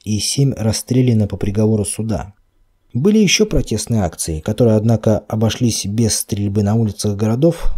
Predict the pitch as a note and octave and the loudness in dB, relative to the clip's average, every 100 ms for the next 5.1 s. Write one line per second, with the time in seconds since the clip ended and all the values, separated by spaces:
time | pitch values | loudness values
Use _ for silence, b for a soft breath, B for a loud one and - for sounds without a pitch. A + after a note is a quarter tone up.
0 | - C3+ C3 B2 E3 C#3 A2 - G2+ - | 2 4 4 6 6 6 4 0 -4 -2
1 | C3+ C3 F#2+ D#2 D#2 - E2+ D#2+ - D#3+ | -2 -2 -2 -2 -10 -4 -4 -4 -8 -12
2 | - - F#2+ G#2+ A#2+ F3 - D#2+ F2 - | -12 -12 -6 -2 2 2 2 -6 -6 -4
3 | F#2+ - D2 - - G2 G#2+ G2+ F#2 G#2+ | -4 -4 -14 -12 -8 -2 0 0 -2 -2
4 | A2+ F2+ - - - E2+ D#2 - - - | -2 -4 -6 -12 -4 -4 -4 -8 -14 -18